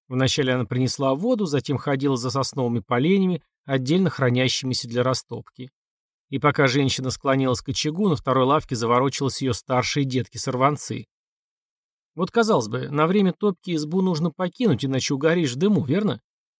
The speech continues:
Как бы не так. У плохой хозяйки подобное действительно возможно, но Злата не из плохих хозяек. На растопку она использует сухую осину или сосну,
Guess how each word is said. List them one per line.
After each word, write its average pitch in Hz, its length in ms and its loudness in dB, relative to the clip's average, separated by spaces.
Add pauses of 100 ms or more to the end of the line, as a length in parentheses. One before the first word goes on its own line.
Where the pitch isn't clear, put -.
(280)
Как 196 200 -2
бы 196 80 6
не 240 100 4
так. 143 300 -2 (240)
У 147 80 -6
плохой 165 340 4
хозяйки 147 480 0
подобное 135 480 2
действительно 131 480 -4
возможно, 127 540 2
но 160 160 2
Злата 127 360 2
не 135 120 2
из 131 100 -4
плохих 147 380 -2
хозяек. 190 520 -2 (720)
На 127 100 -4
растопку 180 440 0
она 202 140 4
использует 190 440 -2
сухую 214 380 0
осину 220 340 0
или 190 120 0
сосну, 135 580 -4